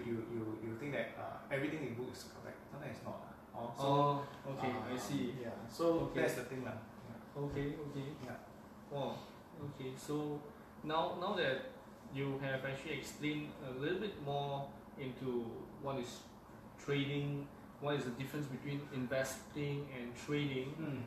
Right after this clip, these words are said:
Speaker 2: so, um, do you mind sharing with your students as well over there,
Speaker 1: Mm.
Speaker 2: uh, what are your daily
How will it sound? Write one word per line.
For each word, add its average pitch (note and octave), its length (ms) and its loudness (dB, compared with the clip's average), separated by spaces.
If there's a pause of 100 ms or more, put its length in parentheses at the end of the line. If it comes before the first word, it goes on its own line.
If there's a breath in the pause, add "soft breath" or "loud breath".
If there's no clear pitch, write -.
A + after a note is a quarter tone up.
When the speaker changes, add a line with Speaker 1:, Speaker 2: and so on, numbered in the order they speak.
(180)
Speaker 2:
so, D#3 400 4 (200)
um, C3+ 420 4 (520)
do E3 80 4
you G#3+ 80 6
mind A3 220 4
sharing E3+ 420 2
with D3 60 -2
your B2+ 260 6
students D3+ 460 4
as B2+ 140 0
well C#3 260 4
over C3 140 0
there, C3+ 280 2
Speaker 1:
Mm. C3 280 -2
Speaker 2:
uh, B2+ 260 6 (240)
what - 360 4
are C3+ 460 2 (420)
your A#2+ 460 2 (420)
daily C#3+ 520 0